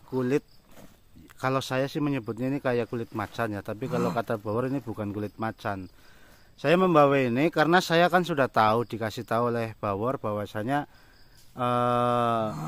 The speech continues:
ataupun dikasih tahu oleh Pati Wiranyamo, nanti, eh, benda inilah yang nantinya bisa digunakan untuk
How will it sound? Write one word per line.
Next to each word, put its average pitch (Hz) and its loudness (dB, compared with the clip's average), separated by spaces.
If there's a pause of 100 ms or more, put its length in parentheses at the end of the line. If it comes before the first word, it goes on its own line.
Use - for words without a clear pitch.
(220)
ataupun 127 -2
dikasih 117 -4
tahu 120 0
oleh 123 -4
Pati 120 -4
Wiranyamo, 120 -2 (400)
nanti, 139 4 (1040)
eh, 123 0
benda 135 2
inilah 160 6
yang 160 8
nantinya 147 4
bisa 135 -2
digunakan 113 -2
untuk 131 -2